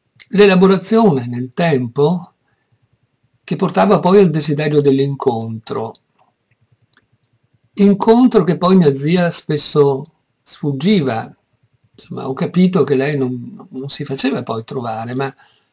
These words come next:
quanto questi uomini elaboravano per poter arrivare a incontrarla, per avere un permesso, per poter stare un giorno con lei, insomma, no? E,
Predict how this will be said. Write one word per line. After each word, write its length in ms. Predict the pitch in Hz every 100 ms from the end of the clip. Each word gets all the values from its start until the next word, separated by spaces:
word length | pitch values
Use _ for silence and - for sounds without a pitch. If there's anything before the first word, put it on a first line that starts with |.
| _ _
quanto 400 | - 180 220 180
questi 260 | 151 147 165
uomini 420 | 151 180 185 160
elaboravano 1000 | 139 147 160 156 160 160 156 165 175 170 _ _ _ _ _
per 220 | 165 151
poter 600 | - 147 165 170 170 - _ _ _ _ _ -
arrivare 800 | 143 147 156 143 139 143 147
a 120 | 135 135
incontrarla, 960 | 139 - 143 143 143 127 117 113 123
per 160 | 123 127
avere 200 | 131 131
un 140 | 135
permesso, 680 | 135 135 135 135 139 - 131
per 120 | 131
poter 260 | 131 127 135
stare 220 | - 131
un 100 | 131
giorno 320 | 135 127 135
con 220 | 131 131
lei, 260 | 127 - -
insomma, 500 | 127 - 147 147 143
no? 240 | 180 185
E, 220 | - 131